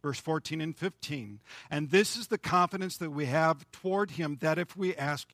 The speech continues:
anything according to his will, he will hear us. And if we know that he hears us in whatever we ask,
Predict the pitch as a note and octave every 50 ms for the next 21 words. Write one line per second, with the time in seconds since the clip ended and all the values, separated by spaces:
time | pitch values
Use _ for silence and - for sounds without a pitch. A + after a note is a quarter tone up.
0 | _ G3 F#3 G3+ G#3+ F#3 - D#3+ C3+ A#2 G#2 G2+ - _ _ _ _ _ _ _
1 | _ _ _ D3+ - - - E3+ F#3 F3+ G3 G3 D3 D3 C#3+ C#3 D3+ F#3+ F#3+ -
2 | - D#3+ D#3+ E3+ F3 C#3 A2 E3 E3+ E3 E3 D#3 C#3 A2+ E3+ A3 A3 G3 C#3+ G2+
3 | - - - - - - _ _ _ _ _ _ _ _ _ _ _ _ _ _
4 | _ _ _ _ _ - E3+ E3+ E3 - F#3+ G3 F3 D#3+ D3+ D#3+ F3 G#3 F#3+ G3
5 | F#3 E3+ E3 C3 G#2 C#3+ G3 G3+ F#3+ C#3 D#3 F3 D3+ - D#3 D3+ D3 D3 E3 F3+
6 | G3 F3 F#3 F3 E3+ E3 F3 E3 D3+ E3 F#3+ G#3 D3+ - - - -